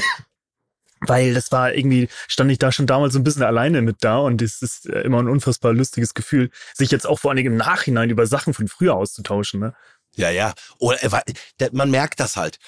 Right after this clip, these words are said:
Speaker 2: Deswegen ist es mir auch besonders, liegt's mir am Herzen. Ich hab auch schon gleich gemerkt, wenn, wenn, wenn, als der Jingle gekommen ist von Eins auf die Ohren, ich weiß gar nicht, ob du meinen Podcast
Speaker 1: Ja,
Speaker 2: jemals
Speaker 1: klar.
Speaker 2: gehört hast,
Speaker 1: Na,
Speaker 2: hast du mal
Speaker 1: freilich,
Speaker 2: gehört?
Speaker 1: ich hab alle Folgen. Ich hab mit Senna, ich hab mit Dilara, hab ich das gestern gehört.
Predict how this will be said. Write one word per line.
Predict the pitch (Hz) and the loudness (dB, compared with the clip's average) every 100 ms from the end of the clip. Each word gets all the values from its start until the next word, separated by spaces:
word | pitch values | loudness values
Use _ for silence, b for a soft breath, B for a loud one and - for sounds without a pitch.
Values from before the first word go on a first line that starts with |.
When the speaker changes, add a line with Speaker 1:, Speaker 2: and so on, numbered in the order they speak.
| B | B
Speaker 2:
Deswegen | 143 135 156 147 | 0 0 0 0
ist | 143 147 | 0 0
es | 135 | 0
mir | 151 | 0
auch | 131 107 | 0 0
besonders, | 117 135 175 | 0 0 0
liegt's | 135 113 | -2 0
mir | 123 | 0
am | 98 | 2
Herzen. | 117 131 - 214 | 0 -2 -4 -2
Ich | 147 | 0
hab | 139 | 0
auch | 147 | 0
schon | - 160 | 0 0
gleich | 156 185 | 0 0
gemerkt, | 175 165 180 135 | 0 0 0 0
wenn, | 135 123 | 0 0
wenn, | 113 131 127 | 0 0 2
wenn, | 127 120 | 0 0
als | 139 135 | -2 0
der | 120 | 0
Jingle | 123 233 208 | 0 0 0
gekommen | 120 - 87 | 0 0 -2
ist | 82 85 | -2 -4
von | 107 | -4
Eins | 87 127 135 | -2 0 0
auf | - | 0
die | 123 | 0
Ohren, | 185 | 0
ich | 135 | 0
weiß | 117 | -2
gar | 123 | 0
nicht, | 104 | -2
ob | |
du | 104 | -2
meinen | 95 | -2
Podcast | 104 107 107 117 | 0 2 2 2
Speaker 1:
Ja, | |
Speaker 2:
jemals | 101 147 | 0 0
Speaker 1:
klar. | 98 | 0
Speaker 2:
gehört | - | 2
hast, | |
Speaker 1:
Na, | 104 | 2
Speaker 2:
hast | 98 | 4
du | |
mal | 98 | 4
Speaker 1:
freilich, | 92 120 | 4 4
Speaker 2:
gehört? | 185 | 4
Speaker 1:
ich | 120 | 0
hab | |
alle | 113 131 160 | 0 0 2
Folgen. | 180 220 143 | 2 2 2
Ich | 101 | -2
hab | 107 | -2
mit | 104 | -4
Senna, | - 170 165 160 151 151 | 0 0 2 2 2 0
ich | 123 | -2
hab | 110 | -2
mit | 110 | -2
Dilara, | 160 160 160 147 | 0 2 2 0
hab | 143 | 0
ich | 143 | 0
das | 143 | 0
gestern | - 131 - 135 | 0 -2 0 2
gehört. | 131 127 127 120 | 2 4 2 0